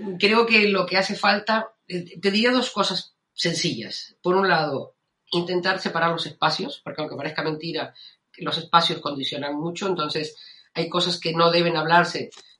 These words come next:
eh, en la mesa, hay cosas que no deben hablarse en el salón, hay cosas, es decir, establecer espacios, de alguna manera, que es, si estamos en esta habitación, no hablamos de negocio.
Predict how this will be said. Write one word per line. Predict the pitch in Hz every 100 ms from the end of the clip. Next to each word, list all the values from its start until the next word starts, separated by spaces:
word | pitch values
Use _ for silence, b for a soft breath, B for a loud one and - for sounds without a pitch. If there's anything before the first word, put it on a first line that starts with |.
| _
eh, | 151 156 156
en | 156
la | 151
mesa, | 151 160 185 -
hay | 160
cosas | 160 165 160
que | 156
no | 151
deben | 160 156
hablarse | 156 160 - 151 143
en | 143
el | 135
salón, | 156 160 170 -
hay | 139
cosas, | 156 170 - _
es | 160
decir, | 175 175
establecer | - 180 180 196
espacios, | - - - - -
de | -
alguna | 151 151 151
manera, | 147 160 165
que | 151
es, | - - - -
si | - 175
estamos | 170 - 190 180 170
en | 160
esta | 160 156
habitación, | 156 156 151 185 175 170
no | 165 170
hablamos | 160 135 127
de | 120
negocio. | 135 -